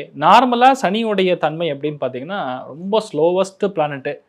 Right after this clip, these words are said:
நடக்கிற விஷயங்கள்லாம் ரொம்ப ஸ்லோவா இருக்கும். யாரெல்லாம் சனி தேசம் நடக்குதோ, சனி புத்தி நடக்குதோ, சனி அந்தரங்கள் நடக்குதோ, அவங்கள கேட்டா சொல்லுவாங்க, எந்த அளவுக்கு வாழ்க்கை ஸ்லோவா போயிட்டு இருக்கு,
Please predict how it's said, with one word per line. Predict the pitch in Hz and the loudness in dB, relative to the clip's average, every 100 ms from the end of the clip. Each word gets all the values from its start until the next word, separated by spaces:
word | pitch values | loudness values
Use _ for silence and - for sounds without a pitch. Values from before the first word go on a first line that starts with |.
| _ _ _ | _ _ _
நடக்கிற | 117 151 160 | -4 0 0
விஷயங்கள்லாம் | 135 180 165 151 165 139 | 0 -2 -2 0 0 0
ரொம்ப | 127 156 165 | -2 -2 -2
ஸ்லோவா | 123 123 143 160 | -4 -2 0 2
இருக்கும். | 165 - 131 | 2 2 -2
யாரெல்லாம் | 143 165 160 | 0 0 0
சனி | 139 185 | -4 -2
தேசம் | 170 165 156 135 | 0 0 -2 -4
நடக்குதோ, | 135 147 | -2 0
சனி | 165 131 156 180 | 0 -2 -4 -4
புத்தி | 143 151 | -4 -4
நடக்குதோ, | 143 127 131 170 | -4 -4 0 0
சனி | 160 - 175 | 0 -4 -2
அந்தரங்கள் | 135 156 180 170 139 | -4 0 2 2 -4
நடக்குதோ, | 127 123 160 | -6 -2 -2
அவங்கள | 131 123 135 | -2 -4 -2
கேட்டா | 139 | -2
சொல்லுவாங்க, | 139 131 117 110 - _ _ _ - | -2 -6 -14 -18 -20 _ _ _ -8
எந்த | 120 147 147 | -6 0 2
அளவுக்கு | 160 190 151 | 4 4 2
வாழ்க்கை | 139 156 160 - | 2 2 -2 -2
ஸ்லோவா | 135 151 160 180 170 | 0 0 2 2 2
போயிட்டு | 147 151 131 | -2 -2 -6
இருக்கு, | 127 | -6